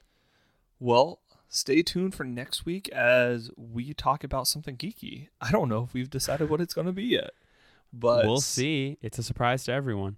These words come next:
Speaker 1: Yeah, stay tuned for that. Um, if you have any questions, comments, or anything that you want us to talk about, feel free to message us on Twitter,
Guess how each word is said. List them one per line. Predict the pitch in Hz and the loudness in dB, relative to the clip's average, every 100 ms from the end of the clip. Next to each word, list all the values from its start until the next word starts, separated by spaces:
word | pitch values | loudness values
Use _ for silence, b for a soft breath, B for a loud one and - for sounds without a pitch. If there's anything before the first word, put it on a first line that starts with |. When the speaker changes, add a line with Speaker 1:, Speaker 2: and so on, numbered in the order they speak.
| - | -10
Speaker 1:
Yeah, | 123 131 208 - | 0 2 4 2
stay | - - - 127 | 0 2 6 6
tuned | - 143 175 | 6 0 0
for | - 120 | -2 -8
that. | 110 151 113 - _ _ _ _ _ _ _ | -6 -6 -6 -12 _ _ _ _ _ _ _
Um, | 113 107 110 - - | -10 -8 -6 -10 -4
if | - 123 | -4 0
you | 131 | 0
have | 131 123 151 | 0 0 -2
any | 139 135 127 123 - | -2 -4 -4 -6 -8
questions, | - 156 - 123 | -2 -2 -2 -8
comments, | - - 147 120 - - - _ | -6 0 0 0 -4 -4 -4 _
or | 127 127 131 123 - | 4 8 8 6 2
anything | 139 160 170 151 | -8 -6 -6 -2
that | 131 | -2
you | 123 127 | 0 -2
want | 135 127 - | -2 -6 -14
us | 123 - | -14 -12
to | 117 | -8
talk | 117 123 | -4 -4
about, | 151 160 190 - | -6 -8 -8 -12
feel | - 131 165 | -4 0 0
free | - - 131 143 | -2 -6 -2 -2
to | 135 | -2
message | 113 120 - 135 | -6 -4 -2 -2
us | 139 160 - | -2 -4 -4
on | 117 110 110 - b b b | -4 -4 -6 -14 b b b
Twitter, | - 208 208 123 | 0 6 6 6